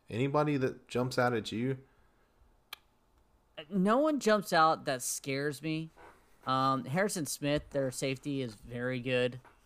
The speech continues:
Speaker 2: I would be nervous going towards him that often. But the rest of the defense, for the most part. Oh, Eric Kendricks.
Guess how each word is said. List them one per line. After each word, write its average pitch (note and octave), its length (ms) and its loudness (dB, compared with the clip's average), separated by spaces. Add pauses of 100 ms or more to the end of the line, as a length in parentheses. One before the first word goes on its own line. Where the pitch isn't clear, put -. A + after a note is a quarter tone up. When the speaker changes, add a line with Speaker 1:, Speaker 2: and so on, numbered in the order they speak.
(220)
Speaker 2:
I C3 180 2
would B2+ 300 0
be C3+ 300 0 (600)
nervous D3 600 4
going C#3+ 320 -2
towards B2+ 380 -6
him C#3+ 260 -2
that C#3 160 2
often. C#3+ 540 0 (840)
But D#3 260 6
the D#3 100 0
rest E3 260 2
of D3 180 -2
the C3+ 80 -2
defense, C#3+ 280 -4
for - 140 -10
the A#2+ 80 -4
most B2 320 -6
part. A2 320 -8
Oh, D3+ 280 2
Eric D#3+ 240 2
Kendricks. C3 640 -8